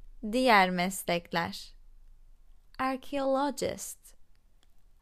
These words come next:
Arkeolog. Arkeolog. Architect. Mimar. Mimar.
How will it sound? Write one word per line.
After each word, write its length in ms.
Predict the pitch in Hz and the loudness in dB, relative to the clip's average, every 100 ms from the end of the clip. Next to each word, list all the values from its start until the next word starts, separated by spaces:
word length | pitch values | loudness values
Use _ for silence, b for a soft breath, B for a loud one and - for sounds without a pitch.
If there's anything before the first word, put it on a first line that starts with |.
| - - | -4 4
Arkeolog. 1040 | 226 233 240 254 233 226 226 190 - - - - - - - - - - - - - - - - - - - | 6 6 4 4 6 8 8 6 4 -12 -20 -20 -20 -20 -20 -20 -20 -20 -20 -20 -20 -20 -20 -20 -20 -6 2
Arkeolog. 1400 | 233 233 220 - 254 226 220 220 220 226 202 185 - - - - - - - - - - - - - - | 6 6 4 0 -2 2 4 4 4 6 6 4 0 -20 -20 -20 -20 -20 -20 -20 -20 -20 -20 -20 -20 -6
Architect. 920 | 330 392 415 269 - 185 196 - - - - - - - - - - - - - | -4 -2 -4 -6 -4 -4 -6 -12 -20 -20 -20 -20 -20 -20 -20 -20 -20 -20 -20 -8
Mimar. 1000 | 240 247 247 247 254 202 196 - - - - - - - - - - - - - - - - - | -4 0 2 4 6 6 4 -4 -10 -14 -18 -20 -20 -20 -18 -18 -18 -18 -18 -18 -18 -20 -20 -12
Mimar. 1400 | 208 220 233 247 247 240 240 240 233 226 190 175 180 - | -6 -2 0 0 0 0 0 2 4 6 6 2 -2 -12